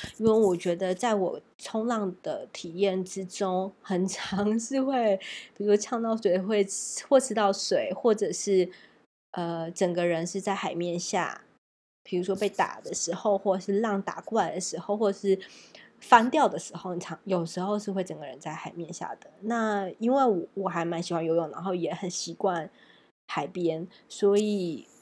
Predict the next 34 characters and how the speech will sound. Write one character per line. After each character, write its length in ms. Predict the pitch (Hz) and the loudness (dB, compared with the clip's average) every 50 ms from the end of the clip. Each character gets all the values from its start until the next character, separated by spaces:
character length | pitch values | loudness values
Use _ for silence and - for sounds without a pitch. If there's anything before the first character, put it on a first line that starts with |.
| - - - | -18 -10 -8
呃， 260 | 196 185 175 180 175 | -6 -4 -2 -2 -2
我 240 | 170 165 196 196 185 | -2 0 2 2 2
并 240 | 190 - 226 226 220 | 2 0 0 0 0
不 80 | 196 | 0
会 160 | 190 196 190 190 | 0 0 0 0
觉 140 | 190 180 | 0 -2
得 100 | 165 175 | -4 -4
害 160 | 175 185 196 170 | -4 -4 -6 -6
怕。 180 | - - 185 190 | -4 -4 -4 -4
但 140 | 208 220 | -4 -4
是 120 | 226 240 226 | -2 -2 -2
如 100 | 214 208 | -2 -2
果 80 | 202 | -2
你 100 | 196 180 | -2 -4
会 120 | 175 196 208 | -4 -6 -8
怕 200 | - - - 202 | -8 -6 -6 -6
水 200 | 208 - 165 - | -4 -4 -6 -6
的 160 | - 117 170 | -6 -8 -10
话， 360 | - - - 190 185 170 - - - - - - _ _ _ _ - | -8 -4 -4 -4 -4 -4 -8 -12 -20 -20 -20 -20 _ _ _ _ -6
你 120 | - 202 226 | -4 -2 -2
可 140 | 226 247 | 0 0
能 180 | 220 196 180 185 | -2 -2 -2 -2
要 140 | 196 196 196 | -4 -6 -6
考 160 | - - 147 | -2 -4 -2
虑 200 | 160 185 185 185 | -2 -2 -4 -4
一 120 | 180 170 | -4 -4
下 280 | 175 - - 180 175 170 | -6 -6 -4 -2 -2 -2
说 480 | 170 - - 170 156 151 147 147 151 147 143 - | -4 -4 -6 -6 -4 -4 -4 -6 -8 -10 -12 -10
你 220 | - 190 175 170 170 | -6 -4 -2 -2 -2
能 120 | 175 208 | -2 -2
不 100 | 196 214 | 0 0
能 180 | 208 196 170 175 | 0 0 -2 -4
克 260 | - - 214 202 190 | -6 -4 -2 -2 -2
服 320 | 185 - 185 170 156 156 | -2 -4 -12 -12 -10 -10